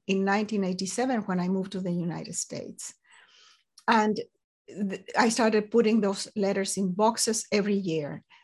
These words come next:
the letters that, copy of the letters I wrote to her and her letters. So each box contains my mother's life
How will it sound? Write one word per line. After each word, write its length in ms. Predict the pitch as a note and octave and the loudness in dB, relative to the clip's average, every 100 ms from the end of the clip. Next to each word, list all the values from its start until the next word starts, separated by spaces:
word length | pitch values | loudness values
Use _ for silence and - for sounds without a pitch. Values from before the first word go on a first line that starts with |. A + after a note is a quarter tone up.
| - | 0
the 100 | G#3+ | 4
letters 320 | G#3+ G#3+ G#3+ | 4 2 0
that, 340 | G3+ F#3 - - | 0 -2 -4 2
copy 300 | C4 C4 A3+ | 2 4 2
of 120 | F#3+ | 2
the 80 | F#3+ | 2
letters 380 | G3 F#3 F3+ D#4 | 0 0 -2 0
I 160 | E4 | 0
wrote 320 | G#3+ F#3+ F#3 | 0 0 -2
to 100 | F#3 | -4
her 360 | F3 G#3+ A#3 D4 - _ G3+ | -8 -4 -4 -4 -8 _ -2
and 160 | G3 | -2
her 260 | F#3 G3 F#3 | 0 0 0
letters. 520 | D3+ - - - - _ _ - - | -4 -8 -10 -12 -12 _ _ -20 -4
So 200 | A#3+ A#3+ | 0 2
each 320 | D#4 D#4 - | 2 0 2
box 580 | G#3+ G#3+ E3+ - - - _ _ _ _ _ - | 4 6 4 0 -6 -6 _ _ _ _ _ -2
contains 640 | G3 F#3 A#3 G3+ G3+ - - | 0 0 0 2 0 -4 -4
my 200 | F#3+ F3+ | -2 0
mother's 440 | F3+ G3 G3+ F#3+ | 2 2 2 -2
life 440 | G3 F3 F#3 F#3 | 0 0 0 -4